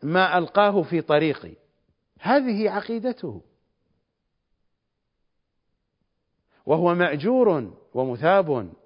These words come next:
ومجازا عند إمام زمانه، تلك هي عقيدته، لا يستطيع أحد أن يشكل عليه. أنا أتحدث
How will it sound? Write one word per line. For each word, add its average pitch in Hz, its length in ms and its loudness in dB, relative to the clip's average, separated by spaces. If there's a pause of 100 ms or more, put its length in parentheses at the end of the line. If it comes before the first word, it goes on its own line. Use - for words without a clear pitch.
(120)
ومجازا 127 840 0 (1200)
عند 127 180 -4
إمام 139 460 -4
زمانه، 127 560 -8 (480)
تلك 220 260 -6
هي 208 180 2
عقيدته، 185 680 -6 (1300)
لا 170 240 2
يستطيع 160 720 -2
أحد 127 460 -6 (1900)
أن 151 440 -2
يشكل 160 580 0
عليه. 123 580 -4 (2000)
أنا 156 340 0
أتحدث 180 680 -2